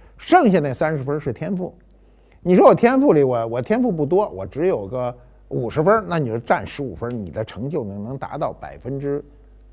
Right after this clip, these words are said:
八十五啊，八十五分儿很好的成绩了，对吧？你说我的全天，我的天赋整，整体是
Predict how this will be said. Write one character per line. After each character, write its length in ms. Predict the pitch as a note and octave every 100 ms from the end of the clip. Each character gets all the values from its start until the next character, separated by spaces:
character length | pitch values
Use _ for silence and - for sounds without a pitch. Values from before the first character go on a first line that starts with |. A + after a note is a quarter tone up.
| -
八 160 | - F#3
十 140 | F3+
五 260 | G2 D#2 C#3 -
啊， 120 | A#2
八 200 | - G3
十 80 | F3+
五 100 | A2+
分 120 | E3
儿 40 |
很 160 | F#3+ G#3
好 120 | G#3+
的 100 | B2
成 180 | A#2 A#2+
绩 100 | D3+
了， 140 | C#3 B2 - - - - -
对 100 | -
吧？ 180 | B2+ A2+ -
你 120 | C#3
说 100 | D#3
我 100 | F3+
的 120 | C3 C3+
全 320 | - - E3
天， 200 | F#3+ F#3+ - - -
我 160 | - A#2+
的 100 | C#3+
天 240 | C#3+ G#3 G3+
赋 200 | G#3 G#2+ -
整， 280 | C#3+ E3
整 240 | C#3 D#3 A#3+
体 200 | - F#2+
是 300 | - C3+